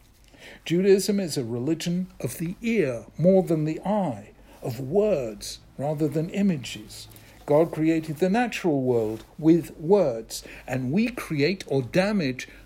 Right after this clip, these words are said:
the social world with words. We don't say, "Sticks and stones may break my bones, but words will never harm me." To the contrary, words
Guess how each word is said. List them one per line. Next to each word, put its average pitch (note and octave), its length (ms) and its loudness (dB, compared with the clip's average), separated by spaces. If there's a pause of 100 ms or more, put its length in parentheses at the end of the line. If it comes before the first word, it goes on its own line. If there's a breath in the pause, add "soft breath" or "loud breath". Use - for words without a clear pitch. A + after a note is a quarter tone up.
(120)
the E3+ 100 2
social G3+ 600 0
world G#2+ 560 -6 (340 soft breath)
with B2+ 220 -2
words. G2+ 580 -8 (240 loud breath)
We A#3+ 180 4
don't D#3 320 2
say, F3 340 2
"Sticks - 420 -4
and C3+ 140 -2
stones B2+ 720 -6 (260 soft breath)
may C#3 140 4
break D#3 320 4
my B2 180 0
bones, A#2+ 580 0
but B2+ 200 -12
words D3 480 2 (340 loud breath)
will C#3 240 6
never C3+ 320 4
harm A#3 440 0
me." B2+ 200 -4 (280 loud breath)
To F#3+ 100 2
the F#3 80 2
contrary, G3 460 2
words F#3+ 380 4